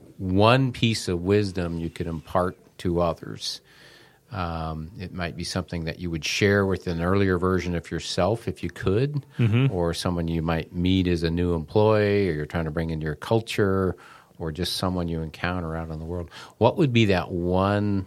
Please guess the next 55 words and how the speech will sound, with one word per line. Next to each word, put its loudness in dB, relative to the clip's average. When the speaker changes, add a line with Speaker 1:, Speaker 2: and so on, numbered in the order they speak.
Speaker 1:
piece -2
of -2
wisdom 0
that -10
you -2
would -2
share 0
to -2
reflect -2
more -4
the -4
life -4
they 2
want? -8
Speaker 2:
Yeah, 10
gr-, 2
it's 4
a 12
great 8
question, 4
I, 6
and, 2
and 0
you 0
sent 2
it 0
to -2
me 4
before, 6
and 4
I, -2
I -8
thought 8
a 8
lot 8
about 8
it, 2
and -2
my 4
answer 6
is 0
maybe 4
too 2
simple, 8
but, 10
um, 8
Speaker 1:
Mm-hmm. -2
Speaker 2:
but 2
it, 0
it's, -2
it's -2
what 4
I 6
think. 0
Um, 6